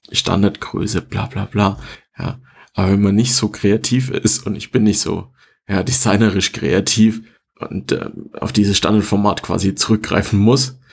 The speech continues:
dann macht euch einen Q-R-Code auf die Rückseite, mit dem, den der andere abscannen kann und dann direkt eure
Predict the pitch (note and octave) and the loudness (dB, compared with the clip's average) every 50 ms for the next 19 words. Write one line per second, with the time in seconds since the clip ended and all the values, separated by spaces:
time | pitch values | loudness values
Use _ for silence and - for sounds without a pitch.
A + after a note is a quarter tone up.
0 | - _ _ - - F2+ F#2 G2 G2+ - - - G2+ A2 A#2 A#2 G#2 F#2 - - | -20 _ _ -6 -4 -2 0 0 0 0 0 0 0 2 4 2 2 2 0 -2
1 | F#2+ - - G#2 A2 - - G#2+ G#2+ - - - - - G2 - G#2 G#2 - - | 0 0 0 0 -2 0 2 2 2 0 -2 -6 -4 -4 -2 -2 -2 -2 -2 -2
2 | - E2+ - F2 - - - - _ _ _ _ _ _ - - F#2 F#2 G2+ G#2 | -2 0 -2 -2 -4 -6 -10 -12 _ _ _ _ _ _ -12 -6 -2 0 2 2
3 | G2 - - _ _ _ _ _ _ - - - D2 D2+ E2+ - - - - _ | 0 0 -6 _ _ _ _ _ _ -6 -2 0 0 0 0 -2 -6 -10 -10 _
4 | - - G#2+ G2+ G2 F2+ - - G2 G#2 - - - - - - - G2+ G2+ G#2+ | 0 0 2 2 2 2 0 0 -2 -2 -2 -2 -2 -2 -2 0 0 0 2 2
5 | G#2+ G#2+ - A2+ A2 A2 G2+ G2+ G2 F#2 G2 G2 - G2 - - G#2 - - - | 0 0 0 0 0 2 2 2 0 0 0 0 0 0 0 0 -2 -2 -4 -6
6 | - - F#2 G#2 G#2+ A2 G2+ G#2+ G#2 G#2 G2 | -4 0 2 4 4 4 4 4 2 2 0